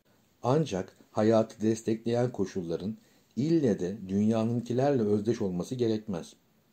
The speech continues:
Hayatın yalnız dünyadaki koşullar altında geliştiği düşüncesi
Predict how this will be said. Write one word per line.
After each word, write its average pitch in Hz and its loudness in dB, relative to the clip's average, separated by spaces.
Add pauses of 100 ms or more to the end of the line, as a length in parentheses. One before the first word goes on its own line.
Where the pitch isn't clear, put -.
(580)
Hayatın 131 2 (400)
yalnız 165 2
dünyadaki 120 2
koşullar 131 2
altında 104 2
geliştiği 95 -2
düşüncesi 98 -4